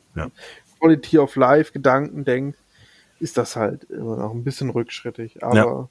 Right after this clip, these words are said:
Speaker 1: Wa-, wa-, du hast ja den Vorteil einer Series, dass du dir so ein, wie so eine Memory Card noch hinten reinstecken kannst mit einem, mit einem zusätzlichen Terabyte.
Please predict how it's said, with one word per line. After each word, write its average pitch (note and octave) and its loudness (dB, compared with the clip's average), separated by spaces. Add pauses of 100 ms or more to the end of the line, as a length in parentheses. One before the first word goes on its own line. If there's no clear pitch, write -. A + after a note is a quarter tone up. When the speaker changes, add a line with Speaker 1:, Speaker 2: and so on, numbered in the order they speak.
(120)
Speaker 1:
Wa-, A#2 2
wa-, A2+ 2
du A#2 2
hast B2+ 4
ja D3+ 4
den A#2 2
Vorteil A#2+ 2
einer G2+ 2
Series, A#2+ -2
dass A2+ -6
du G#2+ -6
dir G2 0
so F#2 0
ein, F2+ -2 (220)
wie F#2 -4
so G2 2
eine F#2+ 6
Memory C3 6
Card C#3 0
noch C3+ -4
hinten B2+ -2
reinstecken B2+ 2
kannst C3 0
mit C3 0
einem, B2+ 0 (160)
mit G#2+ 4
einem F#2+ 0
zusätzlichen A2+ 2
Terabyte. A2+ 2